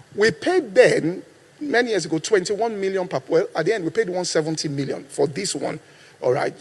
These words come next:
This one where we are, one seventy million. Now, The person who sold it to us bought it at, say, five hundred thousand per plot. Listen,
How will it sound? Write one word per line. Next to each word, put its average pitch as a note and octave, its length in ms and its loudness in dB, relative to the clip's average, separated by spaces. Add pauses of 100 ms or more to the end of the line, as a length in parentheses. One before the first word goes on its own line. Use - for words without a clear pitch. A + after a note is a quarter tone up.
(100)
This E3+ 200 2
one D3 320 4
where C#3+ 120 4
we - 140 -4
are, F#3 140 -8 (180)
one D#3 140 -4
seventy C#3 340 -6
million. B2+ 300 -10 (1040)
Now, E3 340 4 (560)
The A#3 140 4
person F4+ 760 4 (120)
who D4+ 340 8
sold A#3+ 440 -2
it - 300 -8 (140)
to E3 200 0
us C#3+ 200 0 (540)
bought C#4+ 400 4 (120)
it - 420 -4 (880)
at, E3 180 2
say, A#3 220 4
five A3 320 2
hundred F#3+ 300 0
thousand E3+ 440 0
per C3 120 0
plot. - 420 -10 (1120)
Listen, D3 320 2